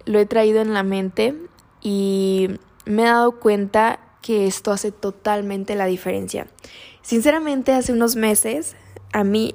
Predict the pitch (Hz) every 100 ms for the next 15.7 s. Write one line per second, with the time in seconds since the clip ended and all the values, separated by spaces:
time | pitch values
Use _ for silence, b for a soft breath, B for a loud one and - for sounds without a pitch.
0 | - 214 196 196 196 190 208 202 208 -
1 | 190 190 208 196 180 196 190 185 190 -
2 | 202 190 202 196 190 190 196 - _ _
3 | _ - 220 208 214 214 220 220 240 302
4 | 254 220 185 185 190 226 202 185 - 220
5 | 208 208 208 196 190 190 190 190 214 190
6 | 190 B B B B - 196 - _ _
7 | - 220 254 233 196 185 196 196 - 202
8 | 202 196 202 196 202 208 - - 214 208
9 | 202 208 214 214 196 - - 240 220 220
10 | 233 226 - - 233 233 220 - 220 226
11 | 233 240 214 196 185 202 320 B B B
12 | - 262 302 320 349 320 302 277 240 240
13 | 339 - - - - 240 233 247 294 269
14 | 208 - 226 220 220 226 214 202 185 180
15 | 196 190 190 202 185 185 -